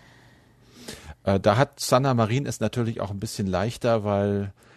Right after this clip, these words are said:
aus <laughs> meiner Beobachtung, ich mag meine Finnen wirklich sehr gerne, aber das, was wir da eben gehört haben, das war schon, äh, extrem empathisch. Also eigentlich neigen die ja, wie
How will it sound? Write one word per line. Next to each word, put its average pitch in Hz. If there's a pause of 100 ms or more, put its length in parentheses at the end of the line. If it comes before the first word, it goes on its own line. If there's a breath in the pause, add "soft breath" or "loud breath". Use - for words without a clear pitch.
(100)
aus 98
<laughs> -
meiner 123
Beobachtung, 107
ich -
mag 117
meine 113
Finnen 117
wirklich 104
sehr 95
gerne, 95 (480 loud breath)
aber 104
das, 113
was 117
wir 113
da 101
eben 120
gehört 110
haben, 98
das 98
war 107
schon, 101 (260)
äh, - (240)
extrem 95
empathisch. -
Also 90
eigentlich 101
neigen 101
die 98
ja, 92 (840 loud breath)
wie 101